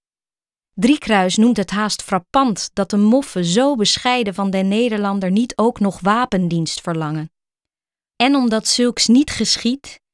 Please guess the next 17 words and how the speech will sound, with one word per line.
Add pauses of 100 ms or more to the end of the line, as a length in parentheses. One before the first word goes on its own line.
(120)
en
zij
slechts
de
mannen
vangen
om
daar
ginds
in
Mofrika
wat
te
graven
en
te
spitten,